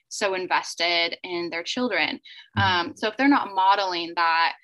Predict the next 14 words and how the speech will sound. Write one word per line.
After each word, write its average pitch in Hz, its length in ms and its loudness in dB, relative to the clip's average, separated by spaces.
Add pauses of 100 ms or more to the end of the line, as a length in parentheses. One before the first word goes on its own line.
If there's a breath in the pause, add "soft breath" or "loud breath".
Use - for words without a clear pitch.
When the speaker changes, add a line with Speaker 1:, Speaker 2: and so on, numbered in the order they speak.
(160)
Speaker 1:
then 202 300 -2
we're 196 160 -2
not 180 280 -4
learning 180 600 -4
that. - 260 -2 (160)
And 175 500 0 (120)
I 202 240 0
also 247 360 0
think 185 460 -6 (560 soft breath)
that 185 420 6
with 214 260 -2
the 208 180 -2
emphasis 196 760 -4
on, 180 680 -2